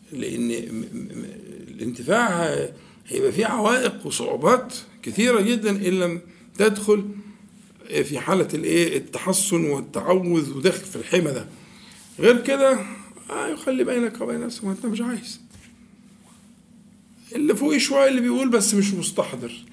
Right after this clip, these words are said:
لكن الذي يقول هذا الكلام ويستحضره معناه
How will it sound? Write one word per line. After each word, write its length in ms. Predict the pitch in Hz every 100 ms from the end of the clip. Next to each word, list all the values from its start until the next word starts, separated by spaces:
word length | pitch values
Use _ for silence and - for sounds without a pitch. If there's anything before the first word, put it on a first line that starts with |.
| - -
لكن 380 | 147 165 190 185 -
الذي 300 | 151 269 285
يقول 280 | 269 - 277
هذا 220 | 214 240
الكلام 600 | 202 202 214 262 285 247
ويستحضره 540 | 190 - - 202 214
معناه 380 | 202 196 208 247